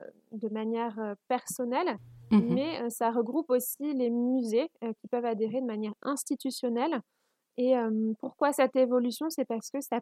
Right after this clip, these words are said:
Speaker 1: permet d'engager la, mmh, la responsabilité du musée, entre guillemets, sur des projets. Heu, par exemple, avant, quand, hem, on voulait monter un projet fédérateur, eh bien, s'il y avait une personne dans le musée qui était adhérente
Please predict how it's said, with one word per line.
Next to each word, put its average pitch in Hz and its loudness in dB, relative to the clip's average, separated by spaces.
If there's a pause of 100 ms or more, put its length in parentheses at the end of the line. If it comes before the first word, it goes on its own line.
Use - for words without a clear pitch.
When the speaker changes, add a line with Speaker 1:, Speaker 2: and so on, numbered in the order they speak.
Speaker 1:
permet 233 0
d'engager 247 2
la, 220 0
mmh, 214 -2 (140)
la 214 0
responsabilité 254 -2
du 226 -4
musée, 226 -2
entre 262 -4
guillemets, 247 -2
sur 262 0
des 233 2
projets. 269 0 (540)
Heu, 214 -6 (100)
par 190 -4
exemple, 233 -6
avant, 233 -2
quand, 220 -8 (160)
hem, 220 -6
on 220 -8
voulait 220 -4
monter 220 -4
un 214 -4 (160)
projet 226 -2
fédérateur, 214 2 (520)
eh 220 -2
bien, 226 2
s'il 226 -2
y - 4
avait 220 4 (140)
une 302 2
personne 285 2
dans 240 2
le 233 0
musée 233 0
qui 254 0
était 240 -2
adhérente 226 -2